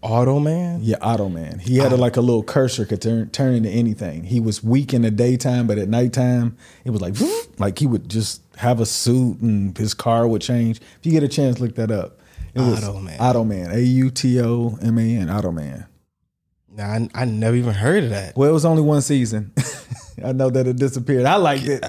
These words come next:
Speaker 1: Golly.
Speaker 2: But nobody
Speaker 1: Um,
Speaker 2: else liked it.
Speaker 1: Yeah, I never, I never seen. I know some things I used to watch, and I'm a little bit, uh, a little bit ashamed of, like, uh,
Speaker 2: Like what?
Speaker 1: Dukes of Hazzard.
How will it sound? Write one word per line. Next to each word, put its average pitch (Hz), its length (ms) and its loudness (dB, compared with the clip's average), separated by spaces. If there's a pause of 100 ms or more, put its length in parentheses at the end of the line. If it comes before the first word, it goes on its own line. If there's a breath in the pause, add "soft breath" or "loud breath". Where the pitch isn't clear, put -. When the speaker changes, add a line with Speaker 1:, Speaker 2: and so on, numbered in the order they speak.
(120)
Speaker 1:
Golly. - 840 -10 (160)
Speaker 2:
But 123 120 2
nobody 147 340 4
Speaker 1:
Um, 147 80 6
Speaker 2:
else 131 140 0
liked 113 240 -2
it. - 80 -14 (400)
Speaker 1:
Yeah, 101 220 -4
I 104 60 2
never, 104 460 -2
I 113 40 -4
never 107 200 -2
seen. 113 140 0
I 120 60 4
know 139 300 4
some 123 160 0
things 127 220 2
I 123 40 4
used 123 200 2
to 131 60 0
watch, 120 260 2
and 113 100 -2
I'm 117 160 2
a 117 40 0
little 120 160 0
bit, 117 220 0
uh, 101 340 -4
a - 60 -8
little 123 140 2
bit 113 120 4
ashamed 117 440 2
of, 101 320 -6
like, 101 260 -6
uh, 101 240 -8 (140)
Speaker 2:
Like 113 180 0
what? 113 300 0 (920)
Speaker 1:
Dukes 110 240 0
of - 60 -2
Hazzard. 120 420 0